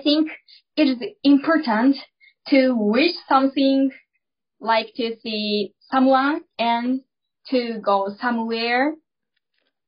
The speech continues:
And what do we have, mm, what do we have to do? It's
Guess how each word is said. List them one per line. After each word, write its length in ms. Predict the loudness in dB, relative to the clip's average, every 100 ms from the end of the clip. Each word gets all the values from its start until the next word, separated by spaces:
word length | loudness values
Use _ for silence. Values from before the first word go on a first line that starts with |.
| _
And 300 | -4 -2 -2 -6 -20 _
what 380 | -12 0 2 2 -4
do 120 | -6 -4
we 200 | -4 -6
have, 260 | -4 -4 -4 _ _ _
mm, 340 | -14 -12 -12 -4
what 200 | -4 -4
do 180 | -6 -4
we 100 | -4
have 260 | -2 -2 -2
to 180 | -6 -4
do? 460 | -2 -2 -2 -6 -14 _ _ _ _ -18
It's 380 | -6 -4 -4